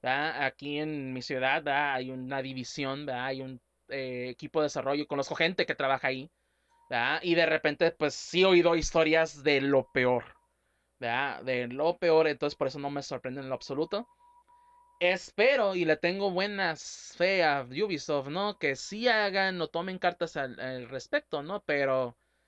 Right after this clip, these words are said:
de nuevo, es que ya pasaron muchos años de que, pues, lo dejaron pasar.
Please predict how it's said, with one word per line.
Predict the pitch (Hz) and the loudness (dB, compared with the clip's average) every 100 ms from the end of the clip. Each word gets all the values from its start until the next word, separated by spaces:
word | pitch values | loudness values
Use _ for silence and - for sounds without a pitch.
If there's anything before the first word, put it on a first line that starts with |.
| _ _ _ _ _ _ - | _ _ _ _ _ _ -4
de | 147 | 2
nuevo, | 269 208 156 - | 4 4 2 -4
es | 151 160 - - - | -4 -4 -6 -12 -8
que | 202 196 | -4 0
ya | 170 165 | 2 2
pasaron | 180 190 196 180 | 2 2 2 0
muchos | 165 156 151 180 - | -4 -6 -6 -6 -4
años | 180 175 196 | -4 -6 -4
de | 170 | -4
que, | - 123 | -4 -10
pues, | - 127 | -12 -8
lo | 127 | -4
dejaron | 127 185 247 | 0 2 2
pasar. | 135 127 214 | 0 0 -2